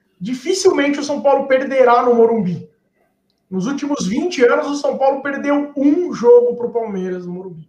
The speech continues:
Um jogo. Um jogo. Eu acho que dificilmente o Palmeiras ganha no Morumbi.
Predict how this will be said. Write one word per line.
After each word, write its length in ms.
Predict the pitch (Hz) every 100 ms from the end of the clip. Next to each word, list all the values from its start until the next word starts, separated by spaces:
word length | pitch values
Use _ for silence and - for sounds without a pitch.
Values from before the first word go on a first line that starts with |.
| -
Um 160 | 220
jogo. 220 | 196 151 143 _ _ _
Um 100 | 175
jogo. 220 | 160 151 - _ _ _ _ _ -
Eu 100 | 190
acho 140 | 208
que 60 | 220
dificilmente 680 | 240 - 294 330 277 277 285
o 60 | -
Palmeiras 400 | 247 254 262 190
ganha 260 | 220 240
no 80 | 202
Morumbi. 440 | 190 180 160 127